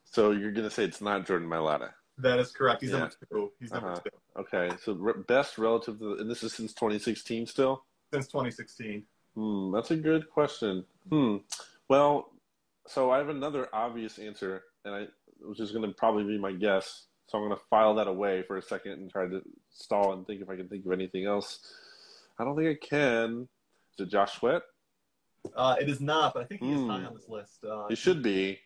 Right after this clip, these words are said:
Speaker 1: 'cause round four and defensive
Speaker 2: Yeah.
Speaker 1: end. Yeah.
Speaker 2: Yeah, no,
Speaker 1: Um,
Speaker 2: he's, he's a, definitely above average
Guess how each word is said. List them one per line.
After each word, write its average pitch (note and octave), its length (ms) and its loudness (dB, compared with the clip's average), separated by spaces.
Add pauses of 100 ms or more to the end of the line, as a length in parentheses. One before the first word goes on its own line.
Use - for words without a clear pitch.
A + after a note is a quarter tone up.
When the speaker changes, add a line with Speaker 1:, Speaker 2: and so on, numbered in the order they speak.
(100)
Speaker 1:
'cause A#2+ 140 -6
round B2 240 2
four G2+ 580 0
and G2+ 100 -12
defensive F#2+ 440 -4
Speaker 2:
Yeah. F2+ 160 -4
Speaker 1:
end. F2+ 200 -10
Yeah. F2 300 2 (480)
Speaker 2:
Yeah, C#3 200 0
no, F2 120 0
Speaker 1:
Um, E2+ 180 0
Speaker 2:
he's, E2+ 140 -16
he's C#3+ 160 -8
a, C#3+ 80 -2
definitely D#3 400 -2
above C3 260 0
average A2+ 480 -6